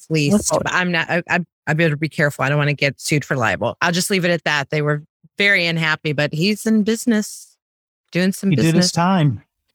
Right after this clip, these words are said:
Speaker 1: Did his time, and he's out there selling,
Speaker 3: Yeah.
Speaker 1: teaching people how to sell pencils.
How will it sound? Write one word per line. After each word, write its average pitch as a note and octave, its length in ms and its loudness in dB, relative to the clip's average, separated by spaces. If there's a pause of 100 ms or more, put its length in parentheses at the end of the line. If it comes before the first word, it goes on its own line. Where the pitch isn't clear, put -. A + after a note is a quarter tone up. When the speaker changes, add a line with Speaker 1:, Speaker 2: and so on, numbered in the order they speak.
Speaker 1:
Did F#3+ 160 0
his G#3 160 2
time, G#3 380 0
and G#3 80 0
he's G#3 160 0
out G#3 260 0
there D#3+ 240 0 (300)
selling, F3 400 0
Speaker 3:
Yeah. C#3+ 180 2 (380)
Speaker 1:
teaching G3 280 -2
people G3 280 0
how F#3 100 0
to F#3 80 -2
sell F#3 220 -2
pencils. E3+ 640 -2